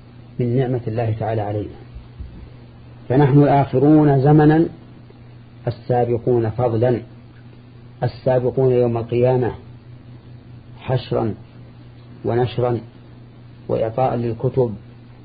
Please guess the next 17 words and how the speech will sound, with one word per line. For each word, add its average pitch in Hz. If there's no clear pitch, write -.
وعبورا 117
عن 113
الص-، -
على 113
الصراط 113
ودخولا 120
الجنة 117
ولله 113
الحمد. 104
ومن 131
فوائد 143
هذه 131
الآية 131
الكريمة 120
تهديد 127
المتولين 117
عن 123